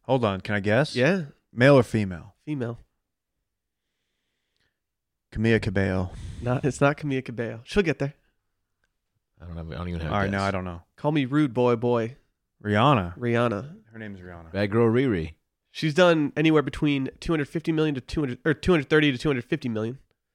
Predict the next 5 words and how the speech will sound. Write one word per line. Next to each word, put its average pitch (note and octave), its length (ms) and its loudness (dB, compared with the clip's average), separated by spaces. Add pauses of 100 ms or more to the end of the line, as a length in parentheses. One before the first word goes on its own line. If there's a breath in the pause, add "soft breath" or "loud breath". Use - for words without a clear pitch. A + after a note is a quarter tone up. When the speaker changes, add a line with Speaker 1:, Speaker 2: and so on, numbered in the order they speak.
(680)
Speaker 2:
Uh, A#2 460 2 (220)
Speaker 1:
Hell A#2 160 -10
yeah. E2 320 -14 (1200)
Speaker 2:
Pink F#3+ 200 4
Floyd D#3+ 460 -2